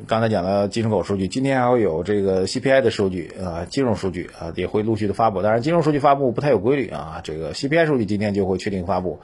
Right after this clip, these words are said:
市场预期在两点八左右啊，比上个月，同比数据比上个月应该略有反弹啊，但是也基本上就是差不太多了啊。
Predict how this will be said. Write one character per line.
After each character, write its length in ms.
市 160
场 180
预 60
期 100
在 220
两 160
点 100
八 140
左 160
右 100
啊， 280
比 100
上 220
个 80
月， 240
同 180
比 100
数 120
据 100
比 80
上 160
个 80
月 80
应 80
该 140
略 100
有 100
反 160
弹 280
啊， 140
但 120
是 80
也 120
基 100
本 160
上 180
就 140
是 160
差 140
不 80
太 160
多 180
了 60
啊。 160